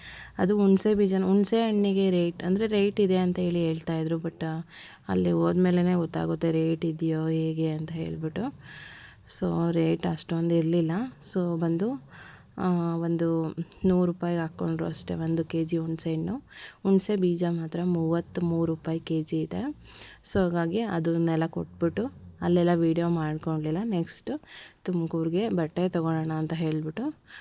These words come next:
ಶಾಪಿಂಗಿಗೆ ಮತ್ತೆ ಬಟ್ವಾಡಿಯಿಂದ ರಿಟರ್ನ್ ಎಮ್ ಜಿ ರೋಡ್ ಕಡೆಗೆ ಬರ್ತಾಯಿದ್ದೀವಿ. So ಇದು, ಆ, ನನ್ನ ಬಟ್ಟೆ ಪರ್ಚೇಸಿಂಗ್ ಎಲ್ರಿಗೂ ಮಾಡ್ತಾಯಿಲ್ಲ, just ನನಗೂ ನನ್ನ ಮಗಳಿಗೂ ಮಾತ್ರ ನಾವು ತಗೊಳ್ತಾ ಇರೋದು.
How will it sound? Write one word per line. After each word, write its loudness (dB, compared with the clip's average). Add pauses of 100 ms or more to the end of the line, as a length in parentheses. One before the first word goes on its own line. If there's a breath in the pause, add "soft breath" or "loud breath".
(120 loud breath)
ಶಾಪಿಂಗಿಗೆ 0
ಮತ್ತೆ -4 (100)
ಬಟ್ವಾಡಿಯಿಂದ -2 (100)
ರಿಟರ್ನ್ -2 (600 loud breath)
ಎಮ್ 4
ಜಿ 8
ರೋಡ್ 2
ಕಡೆಗೆ -4 (180)
ಬರ್ತಾಯಿದ್ದೀವಿ. -4 (1900 loud breath)
So -2 (800 loud breath)
ಇದು, 4
ಆ, -2 (340)
ನನ್ನ 2
ಬಟ್ಟೆ 0
ಪರ್ಚೇಸಿಂಗ್ 0
ಎಲ್ರಿಗೂ 2
ಮಾಡ್ತಾಯಿಲ್ಲ, -2 (200)
just -2
ನನಗೂ 2
ನನ್ನ 2
ಮಗಳಿಗೂ -2
ಮಾತ್ರ -6
ನಾವು 0
ತಗೊಳ್ತಾ -4
ಇರೋದು. -6